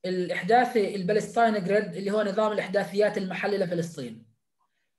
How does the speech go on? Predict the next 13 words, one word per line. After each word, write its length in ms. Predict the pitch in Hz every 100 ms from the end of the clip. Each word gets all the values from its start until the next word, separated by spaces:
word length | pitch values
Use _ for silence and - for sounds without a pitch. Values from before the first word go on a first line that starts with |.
| _ _
ال-، 400 | 180 185 180 185
الثاني 440 | 175 - 247 262 240
دبليو 360 | 220 208 226
جي 180 | 220 226
إس 120 | 220
ألف 160 | 226 220
وتسعمية 380 | 220 226 220 220
وأربعة 200 | 208 185
وثمانين 340 | 196 214 202
نظام 240 | 196 233 220
الإحداثيات 720 | - 190 208 208 220 220 220
الجغرافي 880 | 190 180 180 214 233 233 233 247
العالمي 580 | 233 - 175 156 143 143